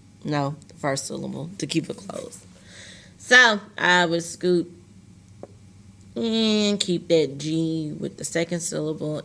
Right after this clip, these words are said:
and then finish it up. Snap, drag,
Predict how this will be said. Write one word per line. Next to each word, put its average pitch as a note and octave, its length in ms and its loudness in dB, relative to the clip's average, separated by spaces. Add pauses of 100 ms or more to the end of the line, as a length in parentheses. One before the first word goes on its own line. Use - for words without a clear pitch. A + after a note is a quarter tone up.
and C#3+ 300 -8
then C#3+ 480 -6 (580)
finish C#3+ 320 -2
it C#3+ 120 -4
up. - 180 -10 (160)
Snap, - 840 -2 (280)
drag, E3 680 0